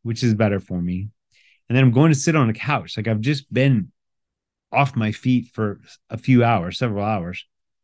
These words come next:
And so what I do now is I actually come straight in here to the office. I fire everything up and I just meditate right here in my chair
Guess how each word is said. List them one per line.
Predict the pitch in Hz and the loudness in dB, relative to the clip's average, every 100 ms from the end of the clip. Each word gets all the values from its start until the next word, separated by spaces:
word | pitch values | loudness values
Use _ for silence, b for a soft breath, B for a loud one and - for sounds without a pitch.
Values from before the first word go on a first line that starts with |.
| _ B B B | _ B B B
And | 113 110 | -2 0
so | 127 113 | 2 2
what | 107 147 | 4 4
I | 165 | 4
do | 147 131 | 6 6
now | 123 123 117 | 4 2 2
is | 113 | 0
I | |
actually | 113 - 110 | -4 -6 -4
come | 117 101 | -2 -2
straight | - 123 139 | -4 -2 0
in | 139 | 2
here | 131 117 | 2 0
to | |
the | 107 | -2
office. | 104 104 110 104 | -4 -4 -6 -8
I | 95 | -10
fire | 90 117 117 | -4 0 2
everything | 117 117 107 107 | 2 0 0 0
up | 104 101 | 0 -2
and | 101 | -4
I | 101 | -4
just | 101 101 - | -2 -4 -2
meditate | 98 104 104 110 92 | 0 0 -2 -4 -2
right | 104 110 | -2 0
here | 104 | 0
in | 101 | -4
my | 92 | -4
chair | 85 - 101 95 | -8 -4 -4 -4